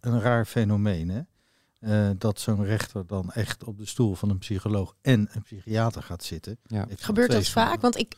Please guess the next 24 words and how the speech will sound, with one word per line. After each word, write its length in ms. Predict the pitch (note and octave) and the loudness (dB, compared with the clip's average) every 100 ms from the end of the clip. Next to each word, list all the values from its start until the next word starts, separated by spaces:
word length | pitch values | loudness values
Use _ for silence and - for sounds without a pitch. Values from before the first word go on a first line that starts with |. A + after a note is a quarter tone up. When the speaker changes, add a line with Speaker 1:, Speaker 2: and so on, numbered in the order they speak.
| _ | _
Speaker 3:
ik 220 | A3+ - | -4 0
zou 180 | B3 A3+ | 2 4
me 100 | A3 | 2
kunnen 240 | - G#3+ | 0 -2
voorstellen 440 | G3 A3 - F#3 - | 0 -2 -2 -4 0
als 240 | F#3+ F3 | 0 2
leek, 320 | E3+ G3 C4+ | 2 0 -2
dat, 180 | F3 E3+ | -4 -4
maar 100 | E3+ | -2
daar 100 | D#3+ | 0
hoef 100 | F3+ | 0
ik 80 | - | 2
er 120 | F3+ | 4
niet 120 | F3 | 6
meer 100 | F3 | 6
bij 180 | E3 D#3 | 6 4
te 100 | D#3+ | 4
zeggen, 360 | D#3 D3+ - C4+ | 2 2 2 4
dat 100 | F3+ | 4
ik 140 | - | 4
een 80 | D#3+ | 4
leek 200 | C#3+ C#3+ | 4 2
ben, 200 | D3 | -2
dat 80 | D#3 | 0